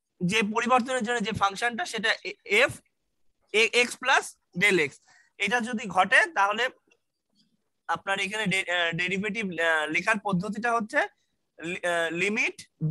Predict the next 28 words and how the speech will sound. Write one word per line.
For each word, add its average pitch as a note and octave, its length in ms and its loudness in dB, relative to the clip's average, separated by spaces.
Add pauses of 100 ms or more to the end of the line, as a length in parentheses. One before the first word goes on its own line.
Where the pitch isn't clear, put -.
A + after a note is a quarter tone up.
যখন B3+ 320 6 (500)
এই A#3 240 2
যে C4 60 2 (140)
del A#3+ 180 4 (400)
x - 20 -18 (680)
approaches B3 480 -4 (140)
zero, D#3+ 200 -4 (300)
তো G#3 100 0
del A#3 260 4 (120)
x - 20 -8 (120)
খুব D#4+ 120 -4 (240)
অল্প D4+ 280 0 (480)
পরিমাণ, G#3 380 -2 (160)
খুব B3+ 160 -8
অল্প F#3 360 4 (340)
পরিমাণ F#3+ 420 -2 (720)
পার্থ-, F#3 420 2
আহ, D#3 160 -8 (100)
খুব G#3 120 -6 (160)
অল্প G3+ 180 0 (200)
পরিমাণ F3+ 300 -2 (140)
ডিপ-, F3+ 200 -2
আহ, D3+ 360 2 (120)
independent F#3 480 -4 (100)
variable E3+ 380 -4
যদি G3+ 80 -12 (140)
অল্প F3+ 160 -6 (140)
পরিমাণ F3 260 -4